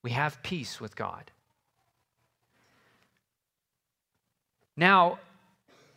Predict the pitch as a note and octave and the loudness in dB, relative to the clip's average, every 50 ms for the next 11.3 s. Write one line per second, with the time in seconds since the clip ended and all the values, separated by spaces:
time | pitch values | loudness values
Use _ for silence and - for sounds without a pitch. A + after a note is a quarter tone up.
0 | - - - - - - _ _ - C#3+ C3+ F3 G3+ A3 A3 - D#3 D3 C3 C#3+ | -20 -20 -20 -20 -20 -20 _ _ -8 -2 0 0 0 0 -2 -2 -2 -2 0 0
1 | C#3+ C3+ E3 D#3+ C3 A#2 A#2+ D3+ E3+ F#3 F3+ E3+ D#3 E3+ - - E3+ D#3 C#3+ - | 0 2 2 2 0 2 2 4 4 4 2 0 0 -2 -2 -4 -8 -8 -8 -10
2 | - - - - D#3 D3 C3 B2 A#2 G2+ - - G2+ F#2 G2+ G2+ - - - - | -10 -10 -8 -6 -4 -4 -4 -6 -8 -10 -10 -10 -10 -10 -10 -12 -14 -16 -18 -20
3 | _ _ _ _ _ _ _ _ _ _ _ - B2 A#2 C3 C3+ B2+ C3 B2 B2 | _ _ _ _ _ _ _ _ _ _ _ -6 -4 -2 -4 -2 -2 -2 -2 -2
4 | B2 A#2 - A#2+ A2 - - A2 - G#2+ G2+ - - G#2 G2 F2 F2 - - - | -2 -4 -6 -8 -10 -8 -8 -8 -8 -10 -10 -8 -6 -6 -6 -6 -8 -12 -18 -20
5 | _ _ _ - - - E3+ E3+ E3+ F3+ F#3 D3 D#3+ D3 C#3 D3 D3 D3+ C#3+ C3 | _ _ _ -6 -2 -2 -2 0 0 -2 -2 -2 -2 -2 -2 -2 -2 -4 -6 -6
6 | C3 A2+ A#2+ A#2 - - F#3+ E3 C3 G#2+ G#2 G2 G2 G2 F#2+ G2+ - - C3+ C3 | -6 -6 -6 -8 -10 -10 -8 -6 -6 -4 -4 -4 -4 -4 -6 -8 -8 -6 -6 -6
7 | C3+ C#3 - - C3 C#3 C#3 C3 C#3+ D3 D3 D#3 D#3 A2+ C#3 C#3 C3 C3 B2+ - | -6 -8 -6 -4 -4 -4 -4 -4 -2 -2 -2 -2 -4 -4 -6 -6 -6 -6 -8 -10
8 | - - F3+ G3 F3 B2 F#2 E2 - - _ _ _ _ _ _ _ _ _ _ | -8 -4 -4 -4 -4 -4 -8 -10 -12 -20 _ _ _ _ _ _ _ _ _ _
9 | _ _ _ - - G2+ C#3 C3 C3 C3 A#2+ A#2+ B2 A2 A2 C3 B2 A2 - - | _ _ _ -10 -4 0 0 0 0 0 -2 -4 -6 -6 -4 -4 -4 -4 -6 -8
10 | D#3 D3+ C#3+ C3+ - - - B2+ A2 G2+ F#2+ G2 G2 G2+ G2+ B2+ - G#2+ G2 - | -8 -8 -8 -8 -10 -10 -10 -10 -10 -10 -10 -12 -14 -16 -16 -16 -14 -14 -12 -10
11 | - G2+ G2+ F#2+ - - | -8 -8 -8 -8 -10 -14